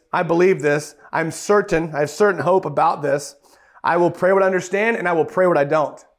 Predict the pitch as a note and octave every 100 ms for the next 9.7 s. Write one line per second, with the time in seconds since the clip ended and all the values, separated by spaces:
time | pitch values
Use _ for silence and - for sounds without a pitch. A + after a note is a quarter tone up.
0 | _ _ _ _ - C3+ E3+ F3+ F3+ -
1 | C4 A3 E3+ D#3 - D#3+ E3 E3+ D3 -
2 | G#3+ E3+ C#3 - _ - C#3 C#3+ C3 E3
3 | D#3+ - - _ - A#3 F#3 C#3+ B2+ B2+
4 | C#3+ - _ _ _ _ _ _ _ _
5 | - B2 C#3+ C3+ D#3+ - - E3 C#3 B2+
6 | _ _ _ _ - D#3 F3 F3+ G3 A3
7 | G3 G3+ - - _ _ _ _ D#3+ E3+
8 | F3+ F#3+ F#3 F3+ D#3+ F3 - F3 F3+ E3+
9 | F3 - F3 E3 F#3 G3 -